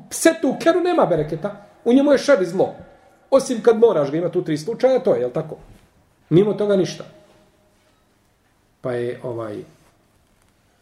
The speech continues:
Bereket u onome što Allah učini, jeli, da bude u njemu bereket. A nije bereket u toj količini koju čovjek, znači, vidi.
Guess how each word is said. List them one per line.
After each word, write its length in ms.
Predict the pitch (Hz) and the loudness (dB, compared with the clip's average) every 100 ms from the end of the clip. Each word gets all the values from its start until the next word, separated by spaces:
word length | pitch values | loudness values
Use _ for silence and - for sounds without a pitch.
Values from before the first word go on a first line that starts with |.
| _ _ _ _ _ - 262 | _ _ _ _ _ -10 -2
Bereket 400 | 151 214 - 156 | 2 2 0 -4
u 60 | 147 | -2
onome 220 | 165 180 | -2 -2
što 240 | - 156 - | -4 -8 -8
Allah 340 | 147 151 143 | -6 -4 -4
učini, 300 | 123 - 143 | -6 -8 -6
jeli, 180 | 127 131 | -6 -6
da 120 | 120 | -8
bude 300 | 113 131 123 - | -8 -6 -6 -6
u 60 | 127 | -8
njemu 200 | 123 127 - _ _ _ | -8 -10 -16 _ _ _
bereket. 340 | 123 110 - - _ _ _ _ _ _ _ _ - - - - | -10 -10 -14 -20 _ _ _ _ _ _ _ _ -20 -20 -20 -6
A 80 | 127 | 0
nije 180 | 175 151 | 0 2
bereket 320 | 165 160 135 - | 0 -2 -6 -4
u 40 | |
toj 180 | 160 - | -4 -2
količini 380 | 127 - 180 160 | -6 -2 -2 -2
koju 240 | 131 123 | -4 -6
čovjek, 220 | 139 120 | -4 -6
znači, 240 | 123 120 117 | -6 -12 -14
vidi. 180 | 104 | -14